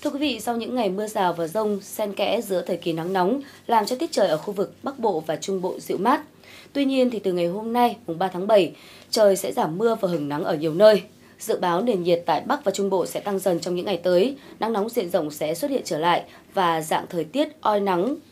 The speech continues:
phần nào sẽ ảnh hưởng đến kỳ thi Đại học Cao đẳng đợt đầu tiên trong năm nay.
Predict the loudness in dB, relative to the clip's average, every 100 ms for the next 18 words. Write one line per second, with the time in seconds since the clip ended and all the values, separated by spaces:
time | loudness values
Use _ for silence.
0 | -20 -4 -2 2 0 0 -2 -4 -2 0
1 | -2 -2 -4 -4 -6 -6 -4 -2 -2 -2
2 | -2 0 0 -4 -6 -6 -6 -4 -2 -2
3 | -2 -4 -4 -6